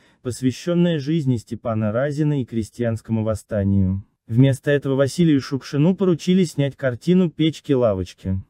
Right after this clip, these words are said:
Фильм получил признание у критиков, которые писали и говорили, что роль Ивана Расторгуева была сыграна Шукшиным филигранно.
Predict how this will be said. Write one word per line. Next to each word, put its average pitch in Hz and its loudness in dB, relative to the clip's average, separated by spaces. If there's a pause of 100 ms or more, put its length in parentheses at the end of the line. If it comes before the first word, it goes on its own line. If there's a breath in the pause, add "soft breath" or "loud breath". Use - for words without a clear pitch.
(180)
Фильм 180 6
получил 143 2
признание 151 4
у 143 -2
критиков, 147 -4
которые 139 0
писали 151 2
и 147 2
говорили, 139 2
что 127 -6
роль 123 2
Ивана 110 2
Расторгуева 113 2
была 113 2
сыграна 117 -2
Шукшиным 117 -2
филигранно. 104 2